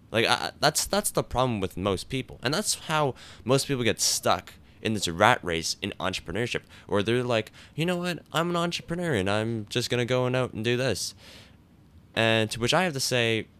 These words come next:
"No, you're fucking not," because you haven't built up some sort of infrastructure. You haven't built out some sort of team to, again, replicate your work, whether that's trying to build out a product, whether that's trying to build out a service.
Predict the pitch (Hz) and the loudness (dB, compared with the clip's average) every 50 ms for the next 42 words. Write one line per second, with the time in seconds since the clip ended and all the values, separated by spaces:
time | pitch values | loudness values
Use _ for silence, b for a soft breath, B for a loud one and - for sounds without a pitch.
0 | - - - 110 120 127 131 139 156 165 156 143 135 127 151 135 - - 120 135 | -18 -12 -8 -6 -6 -4 -2 0 2 2 2 0 0 0 -2 -2 -2 0 0 2
1 | 123 92 76 78 - - - - - - - - - - - - - 120 117 - | 2 4 2 0 -4 -8 -14 -20 -20 -20 -20 -20 -20 -20 -20 -10 -6 -6 -2 0
2 | 131 120 113 101 - - - - - - - - - - - - - - 90 98 | 2 2 2 0 -4 -8 -12 -18 -20 -20 -20 -20 -20 -20 -20 -20 -18 -14 -8 -4
3 | 120 151 151 170 165 147 143 123 101 - - 117 120 - - 127 110 - - - | -2 -2 0 0 0 0 -2 -4 -4 0 0 0 0 0 0 0 0 0 -4 -12
4 | - - - - - - - 127 117 - - 120 113 101 - - - - 98 120 | -20 -20 -20 -20 -16 -6 -4 -4 -4 -2 -2 -2 -2 -4 -6 -8 -10 -6 -6 -6
5 | 135 127 - - - - - - - 82 78 80 - - - 85 95 110 - 113 | -6 -6 -6 -2 0 0 0 0 -2 -4 -6 -6 -6 -6 -6 -6 -8 -10 -6 -2
6 | 123 143 147 139 117 - - 120 120 117 - - B B B B B B - 98 | -2 0 0 -2 -4 -2 2 2 2 2 0 -4 B B B B B B 0 0
7 | 101 85 - - - 117 113 - - 104 92 80 - - - - - 127 127 104 | 0 0 0 0 0 0 0 0 0 0 -2 -2 -2 -4 -4 -4 -2 -2 -2 0
8 | 78 78 92 - - B B B B B B - 117 107 110 101 135 113 85 76 | -2 -4 -6 -12 -18 B B B B B B -2 0 0 2 2 0 0 0 -4
9 | - - - 98 92 - 113 113 - - 113 - 95 107 101 104 107 85 - - | -4 0 0 0 0 0 -2 -4 -2 -2 -2 -2 0 -2 0 0 0 -2 -2 -6
10 | - - - 95 95 98 104 92 95 92 - - - - 104 95 95 92 90 82 | -14 0 2 4 4 4 4 4 2 2 0 -2 -6 -2 -2 -2 -2 0 0 -2
11 | 73 - - 101 98 98 95 - - - - - 110 107 110 113 113 110 - B | -2 -2 0 0 0 2 0 -2 -2 -8 -6 -2 0 2 2 2 0 -2 -4 B
12 | B B B B B B B - 90 92 92 90 82 87 82 - - - - 101 | B B B B B B B 0 2 2 2 2 2 2 0 0 -2 -4 -2 -2
13 | 95 92 87 85 - - 87 90 87 90 90 - - - - - - 117 127 98 | -2 0 -2 -4 -4 0 0 0 2 2 0 0 -2 -6 -6 -2 0 0 0 0
14 | 76 76 82 - - - - | -2 -4 -4 -4 -4 -6 -6